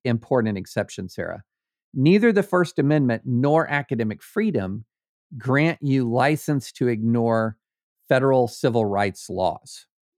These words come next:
Okay, so if your conduct would constitute racial harassment within the meaning of Title six or Title seven, Title six protects, um, participants in publicly funded education from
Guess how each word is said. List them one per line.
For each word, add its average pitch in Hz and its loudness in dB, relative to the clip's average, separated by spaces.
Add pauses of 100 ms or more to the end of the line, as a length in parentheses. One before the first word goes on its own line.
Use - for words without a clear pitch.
(100)
Okay, 120 0
so 123 2 (560)
if 202 4
your 180 4
conduct 165 -2
would 131 -2
constitute 147 -4
racial 120 0
harassment 110 -2 (460)
within 131 2
the 120 2
meaning 131 2
of 104 -6
Title 113 -2
six - -2 (360)
or 165 4
Title 156 0
seven, 98 0
Title 110 -4
six - -6
protects, - -6 (520)
um, 107 -2
participants 120 -2
in 104 -2
publicly 113 -4
funded 107 -2
education 107 -4
from 107 -2